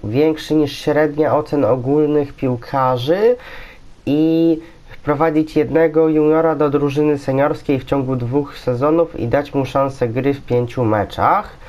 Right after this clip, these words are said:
Dalej, zwiększyć poziom doświadczenia cały czas mamy,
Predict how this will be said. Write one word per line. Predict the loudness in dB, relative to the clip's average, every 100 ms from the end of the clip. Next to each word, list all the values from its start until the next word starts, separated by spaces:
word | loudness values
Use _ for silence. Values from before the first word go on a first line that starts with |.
| -20 -18 -20 -18 -6
Dalej, | 0 0 2 0
zwiększyć | 0 0 0 -4 -2
poziom | -2 0 0
doświadczenia | -2 -2 -2 -4 -4 -2 0 -2
cały | 0 -2 0
czas | -4 -2
mamy, | 0 2 4 2 0